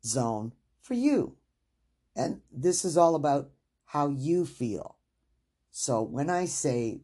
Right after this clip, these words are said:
the future you and whatever your goal is, make sure that you have other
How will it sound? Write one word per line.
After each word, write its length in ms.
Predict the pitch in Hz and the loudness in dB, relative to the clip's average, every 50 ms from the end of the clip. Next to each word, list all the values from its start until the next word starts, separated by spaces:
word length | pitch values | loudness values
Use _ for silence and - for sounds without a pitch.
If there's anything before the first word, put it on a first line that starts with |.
| - _ | -10 _
the 100 | 123 113 | -10 -10
future 520 | - - 135 151 165 165 160 - 139 131 | -6 0 4 6 6 4 4 0 -4 -4
you 440 | 120 110 110 113 110 104 107 113 110 - _ _ _ _ _ _ _ _ _ | -2 -2 -4 -4 -4 -4 -4 -6 -8 -10 _ _ _ _ _ _ _ _ _
and 140 | - 127 123 | -8 -4 -2
whatever 320 | 117 120 117 120 123 123 165 | -2 0 0 0 0 2 2
your 160 | 170 185 180 | 2 2 2
goal 420 | - - 151 147 139 139 131 131 | 2 0 2 2 4 2 2 2
is, 480 | 123 120 120 123 113 - - - - - _ _ _ _ _ _ _ _ _ _ _ _ _ _ _ _ _ _ _ _ _ _ _ _ _ _ | 0 0 0 -2 -2 -6 -8 -10 -12 -16 _ _ _ _ _ _ _ _ _ _ _ _ _ _ _ _ _ _ _ _ _ _ _ _ _ _
make 220 | - 170 185 175 - | 0 0 0 2 0
sure 260 | - - 196 190 185 | 0 2 4 2 4
that 380 | 165 165 160 160 160 - - _ _ _ _ _ _ _ _ _ _ _ _ _ _ _ | 6 6 6 4 4 2 -4 _ _ _ _ _ _ _ _ _ _ _ _ _ _ _
you 320 | 135 156 160 156 151 147 147 | -4 0 2 4 4 4 2
have 600 | 139 143 143 139 139 139 135 131 135 127 120 - - _ _ _ _ _ _ _ _ _ _ _ _ _ _ _ _ _ _ _ _ _ _ _ _ _ _ - | -2 -2 -2 0 0 2 2 2 0 -2 -4 -10 -16 _ _ _ _ _ _ _ _ _ _ _ _ _ _ _ _ _ _ _ _ _ _ _ _ _ _ -2
other 540 | - 143 156 156 160 156 156 139 123 139 | -2 0 2 2 2 2 2 0 -2 -4